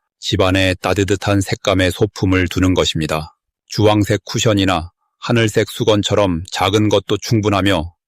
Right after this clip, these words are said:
그 색을 보는 것만으로도 마음이 편안해지고 긍정적인 기운이 쌓입니다.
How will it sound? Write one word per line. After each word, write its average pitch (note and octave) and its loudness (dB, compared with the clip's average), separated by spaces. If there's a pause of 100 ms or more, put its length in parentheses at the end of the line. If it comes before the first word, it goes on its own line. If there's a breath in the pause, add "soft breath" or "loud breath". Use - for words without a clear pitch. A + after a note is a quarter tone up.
(220)
그 G#2 -2
색을 A2+ 2
보는 G#2+ 2
것만으로도 F#2+ 2 (220)
마음이 G2 2
편안해지고 F#2 0 (240)
긍정적인 G#2 2
기운이 F#2+ 0
쌓입니다. F2 0